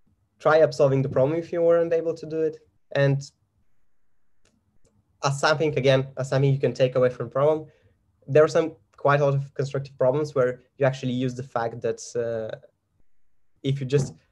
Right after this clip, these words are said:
consider a number in a certain base, you can just,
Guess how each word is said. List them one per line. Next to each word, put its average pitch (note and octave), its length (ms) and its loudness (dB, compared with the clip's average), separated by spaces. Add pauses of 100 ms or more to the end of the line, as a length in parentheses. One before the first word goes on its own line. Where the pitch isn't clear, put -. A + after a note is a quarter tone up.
(300)
consider D3 360 4
a C#3 60 4
number C3+ 320 2
in B2+ 140 0
a A#2 240 -2
certain B2+ 400 -6
base, A#2 480 -2 (640)
you C3+ 100 -8
can C3 160 -6
just, - 600 -10